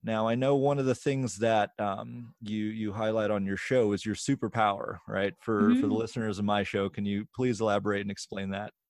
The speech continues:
Speaker 2: Yeah, sure. So that's something, uh, this is so-, sort of a newer concept for my, me and my brand and things that I'm trying to do.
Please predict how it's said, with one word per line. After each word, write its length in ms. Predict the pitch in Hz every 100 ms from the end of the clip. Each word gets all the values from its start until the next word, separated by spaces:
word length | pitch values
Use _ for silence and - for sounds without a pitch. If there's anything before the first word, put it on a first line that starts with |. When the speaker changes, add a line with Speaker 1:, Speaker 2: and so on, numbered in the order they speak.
| _ _ _ -
Speaker 2:
Yeah, 320 | 269 392 370
sure. 340 | - 294 269
So 100 | 254
that's 160 | 247 262
something, 400 | 320 339 294 240
uh, 240 | 196 202
this 140 | 190 240
is 300 | 311 247 -
so-, 260 | - 320
sort 240 | 277 415 415
of 100 | -
a 60 |
newer 240 | 269 254 226
concept 560 | 226 185 214 233 220
for 160 | 220 196
my, 380 | 180 175 185 175
me 280 | 190 196 196
and 100 | 185
my 100 | 160
brand 380 | 156 165 175 180
and 200 | 165 160
things 220 | 180 190
that 100 | 175
I'm 120 | 170
trying 220 | 175 170
to 60 | 175
do. 260 | 156 170